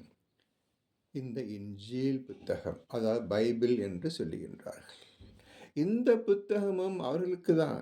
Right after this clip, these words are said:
யார்? இஸ்ரேல் மக்களுக்கு தான் கொடுக்கப்பட்டதே தவிர மற்ற யாருக்கும் கிடையாது. அவர்களுக்கு தான் கொடுக்கப்பட்டது.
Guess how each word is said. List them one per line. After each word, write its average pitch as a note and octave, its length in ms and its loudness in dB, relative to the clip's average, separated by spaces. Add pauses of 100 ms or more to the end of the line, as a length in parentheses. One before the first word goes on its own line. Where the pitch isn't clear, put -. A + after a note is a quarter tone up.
யார்? C#3+ 320 2
இஸ்ரேல் E3+ 500 4
மக்களுக்கு C#3+ 560 2
தான் D3 240 4
கொடுக்கப்பட்டதே A#2 880 4
தவிர F2 320 4 (1300)
மற்ற B2+ 320 -6
யாருக்கும் A2+ 560 -4
கிடையாது. - 500 -4 (1600)
அவர்களுக்கு D3 360 8
தான் D#3 220 8
கொடுக்கப்பட்டது. - 760 -2